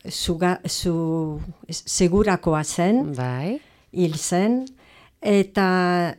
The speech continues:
Speaker 1: ni, bueno, beti egon nintzen Parisen,
Speaker 2: Mhm.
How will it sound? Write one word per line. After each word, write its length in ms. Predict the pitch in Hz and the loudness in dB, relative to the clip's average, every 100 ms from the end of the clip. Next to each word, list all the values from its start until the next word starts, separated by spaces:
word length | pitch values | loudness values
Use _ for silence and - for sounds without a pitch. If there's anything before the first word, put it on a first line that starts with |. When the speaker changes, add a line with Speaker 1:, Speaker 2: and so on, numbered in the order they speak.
| _ | _
Speaker 1:
ni, 560 | 185 196 226 262 269 - _ | 6 8 8 6 2 -6 _
bueno, 400 | - 180 170 180 | -2 0 0 -2
beti 960 | 165 175 202 202 214 202 180 165 156 | 0 4 4 2 0 2 2 2 -2
egon 360 | - 185 180 185 | -2 2 4 6
nintzen 680 | 175 170 160 185 170 160 156 | 6 4 0 0 2 0 -2
Parisen, 840 | - 160 160 160 - 156 165 190 214 _ | -2 -4 -4 -4 -2 -2 0 0 -4 _
Speaker 2:
Mhm. 380 | 147 143 131 170 | -12 -12 -8 -8